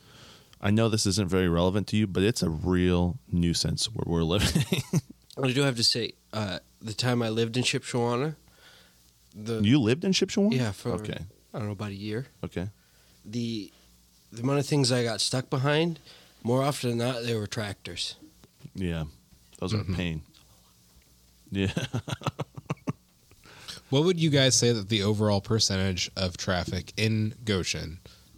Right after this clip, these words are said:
Speaker 3: specifically, like, East Goshen, like, country Goshen,
Speaker 1: Mm-hmm.
Speaker 3: is horses and buggies?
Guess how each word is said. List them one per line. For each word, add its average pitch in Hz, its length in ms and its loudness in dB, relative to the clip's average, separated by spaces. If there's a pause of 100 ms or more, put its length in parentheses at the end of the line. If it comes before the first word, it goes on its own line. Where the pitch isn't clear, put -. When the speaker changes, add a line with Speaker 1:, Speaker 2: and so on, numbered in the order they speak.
(140)
Speaker 3:
specifically, 101 760 0
like, 87 260 -2 (160)
East 107 260 2
Goshen, 104 340 0
like, 92 160 -4
country 107 400 -2
Goshen, 104 400 0
Speaker 1:
Mm-hmm. 85 280 -2 (680)
Speaker 3:
is 95 400 2
horses 95 420 2
and 92 120 0
buggies? 101 420 -4